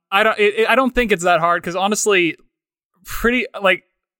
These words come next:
early in season one, I was really not <laughs> feeling great about Sam Bailey, and I was considering having him really be sidelined in season two. Um, <laughs> just 'cause I get, ve-, I, at least in season one, I was super self-conscious about my performance and about where the character was going.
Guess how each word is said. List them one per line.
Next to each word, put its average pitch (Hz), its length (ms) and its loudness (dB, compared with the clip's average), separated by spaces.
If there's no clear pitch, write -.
early 226 300 2
in 208 100 0
season 175 380 -4
one, 165 220 2
I 160 120 2
was 170 180 -4
really 165 220 -4
not 160 180 2
<laughs> - 80 -6
feeling 180 220 -2
great 160 220 -2
about 165 260 0
Sam 170 280 -4
Bailey, 175 420 -4
and 156 120 -6
I 151 80 -2
was 147 140 -8
considering 156 540 -6
having 147 240 -4
him 143 160 -14
really 151 240 -6
be 143 140 -8
sidelined 165 760 -4
in 170 160 -12
season 175 400 -10
two. 208 560 -4
Um, 139 460 0
<laughs> - 1000 -4
just 277 120 -2
'cause 370 160 -4
I 220 120 0
get, 214 140 -2
ve-, 175 120 -4
I, 180 240 -2
at 208 100 -2
least 233 180 -2
in 202 60 -8
season 165 220 -6
one, 147 100 -2
I 143 60 0
was 151 120 -6
super 185 300 -2
self-conscious 156 600 -4
about 147 200 -6
my 147 120 -6
performance 139 680 -8
and 135 480 -6
about 139 280 -2
where 143 120 -6
the 151 80 -12
character 151 340 -4
was 139 200 -12
going. 143 440 -8